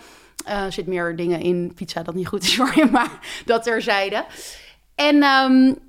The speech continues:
ja, die gluten, ehm, las ik overal, ontstekingsbevorderend, eh, dat is niet goed voor eczeem, een ontstekingsziekte.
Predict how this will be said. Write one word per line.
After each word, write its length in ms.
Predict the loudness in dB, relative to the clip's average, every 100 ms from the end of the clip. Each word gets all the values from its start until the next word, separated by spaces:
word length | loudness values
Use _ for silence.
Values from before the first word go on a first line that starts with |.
| _ -2
ja, 220 | 0 0
die 260 | 2 2 2
gluten, 720 | 4 4 6 4 4 2 0
ehm, 920 | 2 4 2 2 0 0 -2 -4 -6 -6
las 240 | -2 -2 0
ik 80 |
overal, 400 | -2 -2 0 0 0
ontstekingsbevorderend, 1200 | -4 -6 -8 -12 -12 -6 -4 -4 -4 -4 -4 -4
eh, 220 | -2 -4
dat 180 | -6 -4
is 60 |
niet 140 | -2 -2
goed 200 | -4 -2
voor 120 | -4
eczeem, 480 | -4 -4 -4 -2 -4
een 80 | -6
ontstekingsziekte. 1000 | -6 -4 -4 -6 -6 -8 -8 -6 -6